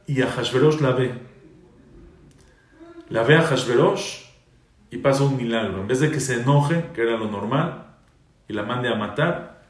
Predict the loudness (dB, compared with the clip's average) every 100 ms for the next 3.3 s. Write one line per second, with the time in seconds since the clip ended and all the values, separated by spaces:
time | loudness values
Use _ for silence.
0 | _ -8 -6 2 2 2 0 -6 -6 -12
1 | -20 _ _ _ _ -20 -20 _ -14 -8
2 | -6 -2 0 0 -2 -4 -2 0 -2 -2
3 | -6 -6